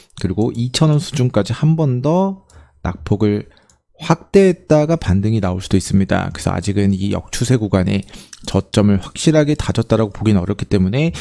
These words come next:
이천칠백 원을 이탈하지 않는 선에서 반등을 누려본다. 그리고 이천칠백 원을 이탈하면 천칠백, 이천 원 부근에서 반등 타점을 공략해서 다시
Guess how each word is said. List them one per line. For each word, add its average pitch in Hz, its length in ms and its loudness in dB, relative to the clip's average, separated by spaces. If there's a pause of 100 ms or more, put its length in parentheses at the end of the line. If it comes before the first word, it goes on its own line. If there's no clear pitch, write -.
(180)
이천칠백 147 640 0
원을 147 200 0
이탈하지 107 480 -2
않는 95 280 0
선에서 98 300 -2
반등을 92 380 0
누려본다. 98 600 0 (300)
그리고 104 240 -2
이천칠백 117 540 0
원을 107 240 0
이탈하면 92 640 -2
천칠백, 120 520 0
이천 101 300 -2
원 110 120 0
부근에서 98 400 0
반등 92 400 0
타점을 107 560 0
공략해서 101 580 0
다시 101 500 -4